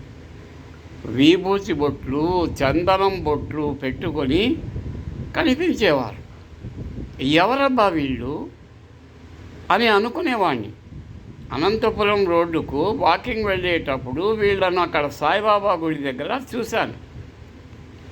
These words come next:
"ఏమోలే, ఎవరినో మనకేమి" అని నేను పట్టించుకోలేదు. కానీ ఎనభై ఎనిమిదవ సంవత్సరం,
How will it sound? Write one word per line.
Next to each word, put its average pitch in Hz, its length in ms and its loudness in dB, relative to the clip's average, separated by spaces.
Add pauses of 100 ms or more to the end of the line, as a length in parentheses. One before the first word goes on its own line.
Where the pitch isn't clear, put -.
(520)
"ఏమోలే, 196 840 4
ఎవరినో 185 400 2
మనకేమి" 160 640 2
అని 143 160 2
నేను 139 280 2
పట్టించుకోలేదు. 160 920 -4 (3000)
కానీ 247 420 4 (600)
ఎనభై 220 800 2
ఎనిమిదవ 220 720 2
సంవత్సరం, 160 760 -2